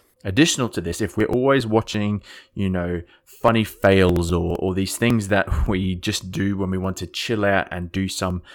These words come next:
mind-numbing activity, then we're not really going to feel overly inspired to pursue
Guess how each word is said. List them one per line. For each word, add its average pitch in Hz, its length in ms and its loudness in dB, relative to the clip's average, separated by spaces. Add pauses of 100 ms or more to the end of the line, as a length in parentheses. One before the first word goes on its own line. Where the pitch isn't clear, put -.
(140)
mind-numbing 87 1200 0
activity, 90 640 -2 (340)
then 98 380 2
we're 101 160 0
not 117 260 0
really 110 240 0
going 98 260 0
to - 120 -10
feel 101 520 -2 (120)
overly 110 380 4
inspired 95 760 -2 (440)
to 101 120 -2
pursue 92 540 0